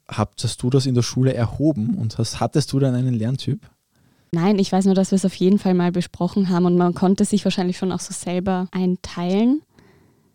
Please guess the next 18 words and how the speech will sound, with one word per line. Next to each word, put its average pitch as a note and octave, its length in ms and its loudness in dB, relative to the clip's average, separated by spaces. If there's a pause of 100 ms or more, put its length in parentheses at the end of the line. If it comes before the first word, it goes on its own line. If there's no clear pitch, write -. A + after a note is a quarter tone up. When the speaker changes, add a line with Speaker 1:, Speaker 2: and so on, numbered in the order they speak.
(160)
Speaker 2:
Aber F#3+ 120 0
ich F#3+ 120 -2
habe F#3 100 2
jetzt F#3+ 120 -4
keinen F#3+ 280 2
aufgedrückt G3 520 0
bekommen, A3 600 6 (220)
<laughs> A2+ 200 -2
wie A3 140 4
ich A#3 140 2
gelernt G3 420 2
habe. G#3+ 160 4
Wenn G3 120 6
du F#3 100 4
das G3 260 4
fragst, F#3 460 0
war E3+ 220 2
eben, F3+ 340 2